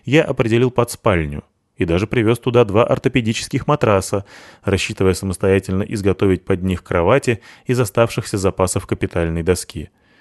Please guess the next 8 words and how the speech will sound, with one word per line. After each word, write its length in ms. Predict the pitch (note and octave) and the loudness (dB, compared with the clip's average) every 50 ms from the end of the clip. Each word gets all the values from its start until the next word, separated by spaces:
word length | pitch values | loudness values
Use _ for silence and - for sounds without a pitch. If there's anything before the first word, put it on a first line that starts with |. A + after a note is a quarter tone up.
| _ _ _ _ _ _ | _ _ _ _ _ _
Будет 360 | - B2 B2+ B2 G#2 F#2+ - - | -4 -2 0 2 2 0 0 0
большая 500 | - F#2+ G#2 A2 - - A#2 G2 F2 E2+ | 0 2 2 2 2 0 0 2 2 2
для 180 | D#2+ F#2 F#2 A2 | 2 2 2 2
нас 340 | C#3 D#3+ E3+ D3 - - - | 2 2 0 0 -2 -6 -6
и 180 | - C#3+ D#3 D3 | -2 -2 -2 0
поменьше 520 | - - G#2 G2 G2 G2+ G#2 G2+ - G#2 | 0 0 0 2 2 2 0 -2 -2 -2
для 160 | F#2+ F#2 F#2+ | 0 0 2
мелкой. 500 | F#2 F2+ E2+ D#2 D2+ - - E2 - - | 2 0 -2 -4 -6 -8 -10 -12 -12 -16